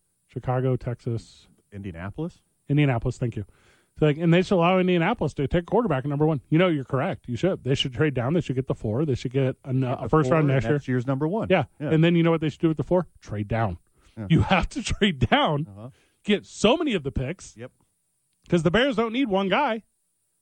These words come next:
Speaker 1: They need guys.
Speaker 2: They need everyone except for Justin Fields. 'Cause I think Justin Fields is a dude.
Speaker 1: I think he's already on the team. Justin Fields already on the team.
Speaker 2: I said they need everyone except. They already have him.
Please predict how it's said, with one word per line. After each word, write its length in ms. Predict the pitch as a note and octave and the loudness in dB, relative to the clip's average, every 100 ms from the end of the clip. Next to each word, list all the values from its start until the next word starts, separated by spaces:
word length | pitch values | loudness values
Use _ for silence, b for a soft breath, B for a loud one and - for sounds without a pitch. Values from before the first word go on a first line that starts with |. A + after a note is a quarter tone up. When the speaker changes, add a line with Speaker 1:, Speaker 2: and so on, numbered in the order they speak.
| _ | _
Speaker 1:
They 120 | F#3 C3+ | -4 -2
need 200 | F3 C3 | -4 -4
guys. 560 | E3 G3 D#3 F#2 _ _ | -2 -2 -4 -10 _ _
Speaker 2:
They 100 | B2 | -18
need 280 | D#3 C#3 F#2 | -14 -14 -12
everyone 520 | G2+ A#2 C#3 C3+ C#3 | -12 -8 -8 -4 -6
except 320 | B2 - A2+ - | -6 -8 -10 -8
for 100 | G2+ | -8
Justin 440 | G2 F#2+ - F2+ | -6 -6 -6 -10
Fields. 400 | - D#2+ D2 _ _ _ _ _ _ _ _ _ _ _ _ _ | -10 -14 -16 _ _ _ _ _ _ _ _ _ _ _ _ _
'Cause 80 | |
I 100 | A2 | -8
think 160 | C3 A#2+ | -6 -4
Justin 300 | G#2 G2 F#2+ | -4 -6 -8
Fields 260 | G2 F2 D#2 | -8 -6 -8
is 60 | |
a 20 | |
dude. 320 | D2+ D#2+ C#2 - | -12 -12 -14 -10
Speaker 1:
I 40 | B2 | -2
think 160 | B3 | 0
he's 80 | A#3+ | 4
already 200 | G#3 E3+ | 4 4
on 80 | D3 | 2
the 40 | |
team. 260 | - B2+ F#2 _ _ _ _ _ _ _ _ _ _ _ _ _ _ | 0 -6 -8 _ _ _ _ _ _ _ _ _ _ _ _ _ _
Justin 300 | F#3 G#3+ C4+ | 0 2 0
Fields 320 | G3 F3 E3 D3 - | 2 2 0 -4 -2
already 260 | D3 D3 | 2 2
on 100 | C3 | 0
the 60 | A#2 | -2
team. 220 | - F#2 _ _ _ - | -6 -16 _ _ _ -20
Speaker 2:
I 40 | |
said 100 | G#2 | -16
they 80 | G#2 | -12
need 120 | G2 F#2 | -12 -12
everyone 320 | F#2+ F2 D#2+ | -14 -14 -16
except. 480 | D#2+ - G2 - _ _ _ _ _ _ | -20 -20 -20 -20 _ _ _ _ _ _
They 80 | F2 | -8
already 220 | F2+ E2 | -8 -6
have 240 | G2+ F#2+ | -4 -4
him. 160 | D2 | -6